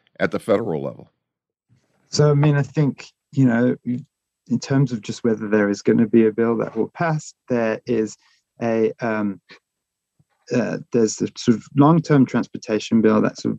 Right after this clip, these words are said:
Speaker 2: normal part of what Congress does. Um, and that will be sort of f-, five years of funding.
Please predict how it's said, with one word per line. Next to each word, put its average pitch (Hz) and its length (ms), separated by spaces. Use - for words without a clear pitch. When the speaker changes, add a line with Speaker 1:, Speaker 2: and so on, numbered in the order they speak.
Speaker 2:
normal 113 400
part 107 280
of - 120
what - 160
Congress 107 420
does. 101 380
Um, 101 460
and 107 140
that 110 160
will 123 100
be 117 120
sort - 220
of - 120
f-, - 140
five 127 260
years 110 220
of 110 100
funding. 156 640